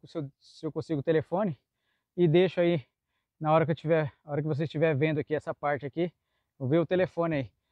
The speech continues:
pra o pessoal interessado entrar em contato, tá? Tá, um, tá aproximadamente uns trezentos metros aí da praia, beleza? Então vamos lá, pessoal, vamos lá até a praia ver como é que tá,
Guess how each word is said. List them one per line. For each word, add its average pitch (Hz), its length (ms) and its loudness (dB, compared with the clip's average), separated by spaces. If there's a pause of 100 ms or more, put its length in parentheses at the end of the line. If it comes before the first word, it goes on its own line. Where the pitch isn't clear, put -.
(180)
pra 151 80 -10
o 139 120 -10
pessoal 160 360 -4
interessado 156 480 -2
entrar 165 180 -4
em 160 60 -4
contato, 160 460 -10
tá? 170 180 -2
Tá, 160 160 -10
um, 165 140 -6 (140)
tá 165 160 -6
aproximadamente 160 640 -6
uns 147 120 -14
trezentos 156 480 -4
metros 151 280 -6
aí 151 80 2
da 151 140 2
praia, 104 260 -4 (460)
beleza? 202 420 4 (320)
Então 214 240 -4
vamos 208 220 -2
lá, 202 140 2
pessoal, 202 280 2
vamos 190 220 -2
lá 190 60 0
até 185 160 -4
a 170 80 -2
praia 160 200 -6
ver 151 120 -8
como 151 120 -12
é 143 60 -10
que 160 80 -14
tá, 196 240 2